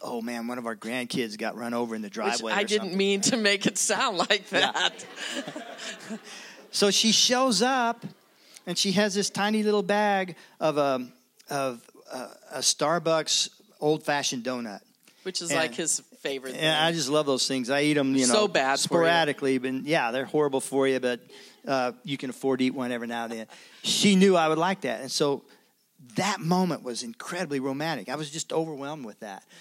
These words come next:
Speaker 1: So just the little things in life make romance what it is. I think the most important thing we want you to leave tonight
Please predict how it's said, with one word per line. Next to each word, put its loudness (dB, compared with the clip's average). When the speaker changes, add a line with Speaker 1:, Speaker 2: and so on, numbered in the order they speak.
Speaker 1:
So 2
just -2
the 2
little 0
things -4
in -6
life -4
make -8
romance -6
what -4
it -8
is. -8
I -12
think 0
the -2
most 2
important -8
thing -6
we -6
want -6
you -6
to -8
leave -6
tonight -6